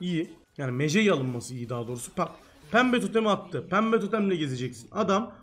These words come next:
ulti atacağı yerde. Şimdi şöyle bir durum söz konusu. Fiddle'ı görüyorsun. Adamın ulti atmasını bekleyip adamı baitleyebilirsin değil mi? Buna, bunun sıkıntısını yaşamamak için adam pembe totemini attı. Bekliyor bak.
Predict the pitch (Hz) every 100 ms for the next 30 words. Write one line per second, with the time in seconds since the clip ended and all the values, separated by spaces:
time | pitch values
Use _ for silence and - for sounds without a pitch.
0 | - 214 254 202 208 196 220 185 190 180
1 | 143 - 139 170 185 196 214 226 214 202
2 | 214 214 - 139 - _ 214 220 240 240
3 | 247 240 - 254 - - 170 185 214 226
4 | 220 220 214 214 220 226 226 233 180 175
5 | 208 190 175 180 180 185 135 170 202 -
6 | - 127 180 233 247 277 - 175 170 240
7 | 254 - 220 - 214 226 233 220 180 -
8 | 226 220 214 214 220 220 185 160 180 226
9 | - 185 226 - - _ - 233 233 220
10 | 151 139